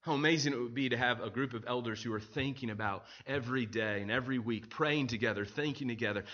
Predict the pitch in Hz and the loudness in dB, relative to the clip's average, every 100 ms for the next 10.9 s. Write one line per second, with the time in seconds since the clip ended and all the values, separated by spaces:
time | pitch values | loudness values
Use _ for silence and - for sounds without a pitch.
0 | - - 151 131 120 139 139 120 127 139 | -6 4 6 6 6 4 4 4 6 6
1 | 120 127 123 127 107 104 101 - 135 135 | 4 0 0 0 0 -2 0 2 2 2
2 | 123 110 113 95 104 104 104 104 92 80 | 2 4 4 2 0 0 2 2 0 -4
3 | - _ _ _ _ _ _ _ _ _ | -14 _ _ _ _ _ _ _ _ _
4 | _ _ _ _ _ _ _ _ _ _ | _ _ _ _ _ _ _ _ _ _
5 | _ _ _ _ _ _ _ - 131 123 | _ _ _ _ _ _ _ 2 4 4
6 | 104 110 135 - 110 110 - 143 147 143 | 2 2 2 0 0 0 2 6 6 6
7 | 120 - 135 131 113 120 123 127 113 107 | -2 0 4 4 4 4 2 2 0 2
8 | 110 104 92 104 101 120 156 135 117 - | 2 2 2 0 0 2 6 6 2 0
9 | 120 143 139 135 131 143 151 131 127 110 | 6 8 8 4 2 6 6 6 4 4
10 | 139 143 131 135 107 123 143 139 139 | 4 6 6 6 8 12 12 12 6